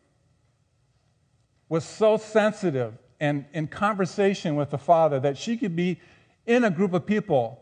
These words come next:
having coffee or whatever, and all of a sudden she would stop and say, "Father,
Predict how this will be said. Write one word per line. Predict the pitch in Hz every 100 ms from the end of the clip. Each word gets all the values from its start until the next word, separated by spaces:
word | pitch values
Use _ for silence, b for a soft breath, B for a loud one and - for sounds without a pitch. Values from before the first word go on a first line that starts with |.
| _ _ -
having | 185 185 196
coffee | 151 185 185 196
or | 175
whatever, | 151 165 170 156 139
and | - 156 -
all | 170 190 196
of | 185
a |
sudden | - 185 175 139
she | 160
would | 139 127
stop | - 151 139
and | 139
say, | 147 127
"Father, | - 151 139 120